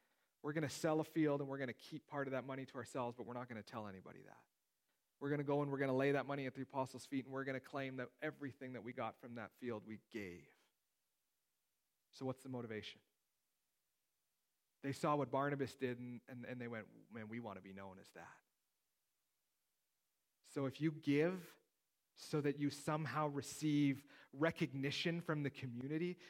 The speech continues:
then that's not about giving to God. That's about your own ego. And so what happens in the text, and it sounds awful, is, is w-, the spouses are separated for a moment there,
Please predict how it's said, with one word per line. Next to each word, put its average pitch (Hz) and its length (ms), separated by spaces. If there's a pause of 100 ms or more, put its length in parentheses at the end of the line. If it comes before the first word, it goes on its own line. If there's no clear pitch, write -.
(120)
then 131 140
that's 139 180
not 151 160
about 117 220
giving 113 180
to 101 100
God. 110 380
That's 104 200
about 107 220
your 104 160
own 107 200
ego. 101 260 (1400)
And 139 100
so 160 80
what 165 140
happens 165 540
in 156 60
the 147 80
text, - 420
and 139 120
it 131 120
sounds 165 420
awful, 156 520 (260)
is, 156 240 (180)
is 143 220
w-, 165 420 (520)
the 147 80
spouses 165 420
are 170 60
separated 175 440
for 165 120
a 151 40
moment 160 320
there, 160 220